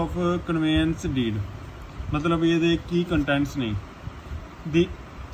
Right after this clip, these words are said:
actual demarcation of the property, ਮਤਲਬ ਡੀ-, demarcation ਦਾ ਮਤਲਬ ਹੁੰਦਾ ਹੈ ਇਹ ਕੋਈ ਵੀ ਬਾਰਡਰ ਲਾ ਲਓ ਜਾਂ ਲਾਈਨ ਲਾ ਲਓ,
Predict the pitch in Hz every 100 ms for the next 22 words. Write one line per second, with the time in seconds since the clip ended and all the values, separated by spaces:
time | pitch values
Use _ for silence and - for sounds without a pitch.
0 | - 175 - - 190 190 190 196 196 180
1 | 180 160 165 175 170 165 165 175 165 175
2 | 170 147 165 165 165 175 - - 151 135
3 | 147 131 120 101 - - - - 156 180
4 | 170 156 156 - - - 170 156 170 165
5 | 165 165 170 170 165 156 170 165 160 160
6 | 165 160 - - - 170 156 - - -
7 | - - - - - 175 185 180 180 175
8 | 170 - 170 147 143 147 156 151 151 151
9 | 143 143 156 156 135 135 143 139 143